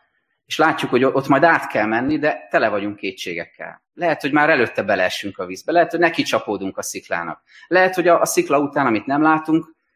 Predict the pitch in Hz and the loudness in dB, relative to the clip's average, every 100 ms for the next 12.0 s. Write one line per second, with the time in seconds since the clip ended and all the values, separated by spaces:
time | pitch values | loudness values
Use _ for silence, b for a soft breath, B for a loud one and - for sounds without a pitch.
0 | _ _ 143 - 147 156 120 117 113 98 | _ _ -12 -10 -4 -2 0 -2 -4 -4
1 | - 113 - 135 - 135 107 110 104 101 | -4 -4 -4 -4 0 2 2 -2 -6 -4
2 | 95 92 - 113 95 95 - 107 92 92 | -6 -6 -10 -10 -8 -6 -2 0 0 -2
3 | 101 - - - 120 104 90 90 - 90 | -4 -6 -6 -4 0 0 0 -2 -4 -6
4 | 101 92 92 - - 98 82 - 87 85 | -4 -4 -6 -14 -10 -4 -4 -2 -6 -6
5 | - 82 85 78 - 92 - _ _ 156 | -10 -8 -6 -8 -10 -16 -18 _ _ -2
6 | 135 127 98 101 104 92 90 87 87 82 | 0 -2 -4 -4 -2 -2 -2 -4 -4 -4
7 | 85 - _ b b b b - 143 143 | -8 -14 _ b b b b 0 4 4
8 | 143 156 131 120 127 123 110 104 113 104 | 6 6 4 4 0 2 -2 -2 -2 -2
9 | - 110 98 104 113 - - 120 98 92 | -2 -2 0 0 -2 -6 -2 0 2 -2
10 | 90 - 90 - 82 98 _ _ _ _ | -4 -8 -10 -8 -10 -12 _ _ _ _
11 | _ 120 170 160 143 131 120 - 117 113 | _ -6 -4 0 -2 -2 -6 -2 -2 -4